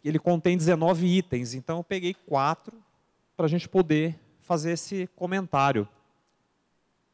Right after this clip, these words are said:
O primeiro deles, aqui nós vamos falar sobre a justiça das aflições, causas atuais das aflições, causas anteriores das aflições e motivos de resignação.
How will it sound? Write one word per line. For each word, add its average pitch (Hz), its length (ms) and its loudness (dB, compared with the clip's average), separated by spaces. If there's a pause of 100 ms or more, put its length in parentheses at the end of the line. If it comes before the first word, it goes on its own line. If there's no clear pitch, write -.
(800)
O 165 60 -12
primeiro 214 340 4
deles, 165 540 2
aqui 160 260 -6
nós 208 140 0
vamos 202 180 -2
falar 165 240 2
sobre 160 220 -2
a - 20 4
justiça 165 480 -6
das 156 200 -2
aflições, 170 1000 -8
causas 175 380 -2
atuais 160 920 -4
das 135 160 -10
aflições, 165 720 -2
causas 165 420 0
anteriores 180 720 2
das 151 160 -4
aflições 165 520 -10
e 196 40 -10
motivos 208 640 -2
de 196 60 2
resignação. 170 840 -4